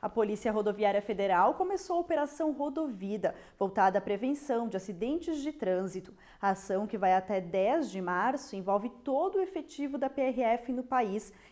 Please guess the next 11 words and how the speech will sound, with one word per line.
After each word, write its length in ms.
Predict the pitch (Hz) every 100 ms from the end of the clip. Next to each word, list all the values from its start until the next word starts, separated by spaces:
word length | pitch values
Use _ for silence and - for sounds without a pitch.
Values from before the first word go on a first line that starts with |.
| -
e 80 |
foca 280 | 185 196 196
nas 200 | 202 202
principais 600 | - 214 - 202 202 254
causas 560 | - 240 226 381 320 240
dos 200 | 190 180
acidentes 720 | 175 - 175 202 262 302 - - -
registrados 800 | 302 320 330 453 - 285 247 269
nas 220 | 277 277 285
rodovias 720 | 269 269 427 - 185 160 -
federais. 680 | 175 185 302 190 - -